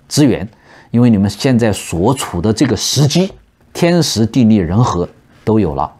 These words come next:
一定会发挥重大的作用，一定会在历史上发挥重大的作用。大家一起来，一定能够把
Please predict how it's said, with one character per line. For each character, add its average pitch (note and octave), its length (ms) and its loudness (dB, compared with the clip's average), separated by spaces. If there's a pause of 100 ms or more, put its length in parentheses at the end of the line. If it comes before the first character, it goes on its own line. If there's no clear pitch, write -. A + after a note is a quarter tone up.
(200)
一 G2+ 200 -2
定 A#2+ 220 -2
会 F2 180 -4
发 - 280 -4
挥 F2+ 220 -6 (140)
重 B2+ 220 0
大 - 160 -6
的 F2+ 100 -6
作 F2+ 180 -4
用， D#2+ 120 -6 (300)
一 G#2+ 220 2
定 D#3+ 220 0
会 A#2 180 0 (100)
在 - 140 -4
历 A#2+ 260 0
史 - 180 -6
上 - 280 -4
发 - 180 -6
挥 G2+ 160 -2
重 A2+ 200 0
大 F2+ 120 -4
的 E2+ 100 -6
作 E2+ 160 -4
用。 D#2 100 -6 (220)
大 A2+ 120 -2
家 A2+ 120 0
一 D3+ 180 0
起 - 160 -4
来， E2+ 200 -4 (120)
一 G#2+ 180 0
定 C3 200 0
能 F2+ 140 0
够 F#2+ 140 -2
把 - 280 -6